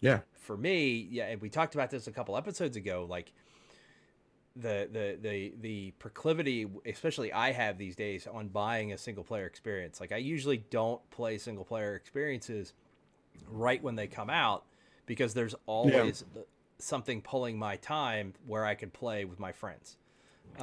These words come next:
Speaker 1: Yeah.
Speaker 2: Um, so I miss, uh, I miss out on a lot of those single player things that we would consider game of the year experiences, because I don't have that drive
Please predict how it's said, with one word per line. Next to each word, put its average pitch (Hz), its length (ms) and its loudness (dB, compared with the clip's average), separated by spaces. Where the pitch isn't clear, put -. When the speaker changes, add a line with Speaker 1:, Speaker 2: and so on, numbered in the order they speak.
Speaker 1:
Yeah. 127 260 10
Speaker 2:
Um, 101 240 -6
so - 120 -6
I 113 100 0
miss, 127 520 -2
uh, 113 320 -6
I 113 100 -6
miss 127 260 -4
out 117 180 2
on 117 60 2
a 107 40 2
lot 104 220 4
of 101 80 -2
those 101 500 -2
single 202 360 -2
player 107 340 0
things 104 360 -6
that 110 120 -10
we 110 120 -4
would 101 120 -6
consider 107 340 -6
game 104 320 -2
of 95 60 -6
the 98 80 -4
year 98 180 -2
experiences, 123 680 -4
because 104 480 -4
I 123 80 2
don't 123 240 2
have 117 540 2
that 104 320 2
drive 113 760 4